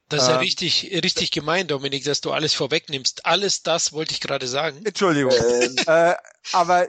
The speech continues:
Speaker 1: <laughs>
Speaker 2: aber all das kann den Spaß nicht trüben, den dieser Film gemacht hat. Und dann höre ich an der Stelle auf, bevor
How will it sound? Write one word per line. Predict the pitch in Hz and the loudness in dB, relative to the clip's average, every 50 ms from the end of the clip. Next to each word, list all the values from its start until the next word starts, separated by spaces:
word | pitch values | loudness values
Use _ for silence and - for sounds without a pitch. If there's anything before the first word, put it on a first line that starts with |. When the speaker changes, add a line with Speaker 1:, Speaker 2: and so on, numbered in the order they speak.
| _ | _
Speaker 1:
<laughs> | - - - - - - - - 185 - - - | -10 -10 -8 -6 -4 -4 -4 -4 -6 -8 -4 -4
Speaker 2:
aber | 180 156 170 - 175 | 0 0 0 2 2
all | 196 233 233 | 2 2 2
das | 214 214 208 - - | 0 0 -2 -2 -6
kann | - 190 180 | -4 -4 -4
den | 165 156 | -4 -4
Spaß | - - 120 117 160 165 190 220 - - - - - - | -6 -10 -6 -6 -4 -2 -2 -2 -2 -4 -6 -8 -10 -10
nicht | 151 147 147 160 175 - - - - - _ - | -8 -6 -6 -4 -4 -6 -8 -10 -14 -20 _ -14
trüben, | - - - 175 185 180 180 170 147 | -12 -8 -6 -6 -6 -4 -4 -4 -4
den | 135 131 127 | -4 -6 -6
dieser | 127 156 160 175 170 151 | -6 -4 -2 -2 -2 -2
Film | - - - 143 143 143 143 - _ _ _ _ _ _ _ _ _ - | -4 -6 -4 -4 -4 -4 -8 -12 _ _ _ _ _ _ _ _ _ -6
gemacht | - 127 127 135 147 - - - | -4 -2 0 0 -2 -2 -2 -6
hat. | 143 - | -6 -4
Und | - 135 | -4 -4
dann | 127 123 | -2 0
höre | 147 | -2
ich | 147 143 | 0 0
an | 165 | 0
der | 143 131 | -2 0
Stelle | - 139 131 - | 0 -2 -2 0
auf, | - 139 165 196 196 - - _ _ _ _ _ _ _ - | 2 2 2 2 0 -4 -18 _ _ _ _ _ _ _ -6
bevor | 151 135 - - 143 139 143 143 143 143 151 147 | -6 -6 -4 -2 0 2 4 4 4 2 0 -2